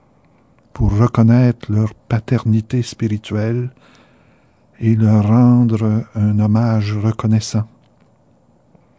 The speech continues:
Je veux vous parler de Gilles Cusson, qui fut un de ceux-là. Sa mort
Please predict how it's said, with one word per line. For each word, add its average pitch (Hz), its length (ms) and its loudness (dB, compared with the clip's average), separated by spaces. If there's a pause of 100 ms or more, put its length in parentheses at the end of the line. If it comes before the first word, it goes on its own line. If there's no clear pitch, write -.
(720)
Je 123 140 0
veux 147 240 4
vous 110 260 -2 (140)
parler 131 480 0
de 107 160 2
Gilles 120 420 0
Cusson, 120 400 -2 (1200)
qui - 120 -12
fut - 420 -6
un 139 240 4
de 113 200 0
ceux-là. 107 520 -2 (2250)
Sa - 240 -2
mort 127 600 0